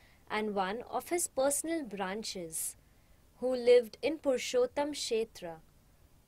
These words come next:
He was a servant of the Jagannath deity with the title of Likhan Adhikari,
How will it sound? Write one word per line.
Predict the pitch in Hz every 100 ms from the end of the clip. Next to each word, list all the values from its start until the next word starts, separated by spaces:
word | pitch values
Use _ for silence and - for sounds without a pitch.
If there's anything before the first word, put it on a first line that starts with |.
| _ _ -
He | - 359
was | 381 294
a | 254
servant | - 233 190 185 240 - -
of | 233 220
the |
Jagannath | 233 233 208 254 294 339 240
deity | - 214 247 - 180 165 - _ _ _ -
with | 202 226
the | -
title | 240 240 196 196 - 202 - -
of | 277
Likhan | 247 220 214 233 240 262
Adhikari, | - 208 220 214 196 202 180